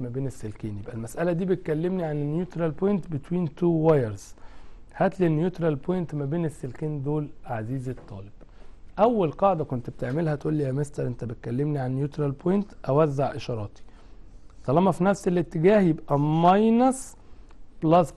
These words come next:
بلس، عشان اعرف مكان النيوترال بوينت"، فبقول بلس ماينس بلس زي ما احنا شايفين، ما بينهم ماينس وبراهم بلس، يبقى اكيد النيوترال بوينت موجوده هنا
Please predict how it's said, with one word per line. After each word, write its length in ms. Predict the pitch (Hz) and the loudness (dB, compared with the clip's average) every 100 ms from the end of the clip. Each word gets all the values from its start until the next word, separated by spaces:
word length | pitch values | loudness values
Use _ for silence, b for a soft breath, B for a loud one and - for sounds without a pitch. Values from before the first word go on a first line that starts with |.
| - | -2
بلس، 440 | 151 127 - - - b b b b - | 0 0 -8 -14 -16 b b b b -8
عشان 260 | 131 180 | -2 0
اعرف 260 | 190 190 147 | 2 2 0
مكان 300 | 160 165 185 | -4 -2 -2
النيوترال 480 | 170 170 175 165 160 | 0 0 -2 -2 -2
بوينت"، 300 | 139 160 131 | 0 0 0
فبقول 320 | - 127 151 143 | -2 -2 -2 0
بلس 280 | 160 175 - | 2 2 2
ماينس 380 | 165 165 165 135 - | 0 0 0 -4 2
بلس 320 | 175 196 - | 2 2 -2
زي 160 | 143 156 | 0 0
ما 80 | 160 | 0
احنا 180 | 151 | -4
شايفين، 600 | 127 110 107 - 160 220 214 B B B B - | -6 -6 -10 -4 -2 -2 -4 B B B B -8
ما 220 | 123 127 | -2 0
بينهم 440 | 127 185 147 131 139 | 4 4 4 0 0
ماينس 380 | 190 214 208 | 2 2 0
وبراهم 500 | 143 117 117 143 135 123 | -4 -4 -4 -4 -4 -8
بلس، 320 | 131 110 - - b b - 127 | -10 -10 -12 -16 b b -8 -2
يبقى 200 | 143 151 | 0 2
اكيد 220 | 208 226 | 2 4
النيوترال 420 | 202 214 214 190 | 4 4 4 0
بوينت 300 | 160 196 170 | 2 -2 2
موجوده 300 | 156 151 175 | 0 4 2
هنا 300 | 135 139 107 | 2 0 -2